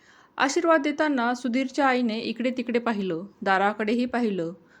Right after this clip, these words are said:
पण कोणीच दिसत नव्हतं. निलेश म्हणाला, "काकू, तुम्ही सुधीरला शोधत आहात का?" "खरं तर त्याला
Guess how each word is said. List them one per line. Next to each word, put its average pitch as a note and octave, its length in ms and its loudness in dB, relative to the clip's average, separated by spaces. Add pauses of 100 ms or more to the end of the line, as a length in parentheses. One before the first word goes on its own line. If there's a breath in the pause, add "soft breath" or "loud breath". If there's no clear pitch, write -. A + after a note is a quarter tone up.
(140 soft breath)
पण C#4+ 220 4
कोणीच C#4 360 2
दिसत C#4 300 0
नव्हतं. A3+ 440 -2 (240)
निलेश G#3+ 360 2
म्हणाला, A3 400 0 (160)
"काकू, A#3 400 -2 (100)
तुम्ही C4+ 220 2
सुधीरला B3+ 440 0
शोधत C4+ 340 -2
आहात B3 300 0
का?" G#3 240 -2 (540 soft breath)
"खरं D4+ 280 6
तर C#4+ 160 2
त्याला C#4+ 240 0